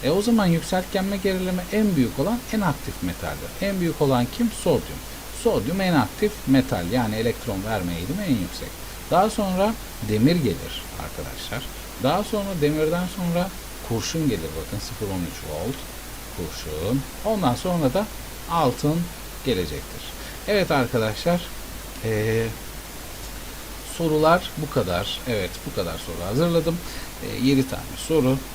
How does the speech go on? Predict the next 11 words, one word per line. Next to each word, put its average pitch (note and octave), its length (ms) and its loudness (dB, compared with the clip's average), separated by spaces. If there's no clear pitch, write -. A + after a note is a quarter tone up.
E, G#2+ 200 -4
aşağı C#3+ 280 -2
yukarı C3+ 340 0
bu C3+ 60 -4
tip - 140 -8
sorularla A#2 460 -2
sınava G2 360 -6
girersiniz. D3 560 0
E, B2 340 2
sınavın, F#3 600 2
e, A#2+ 280 2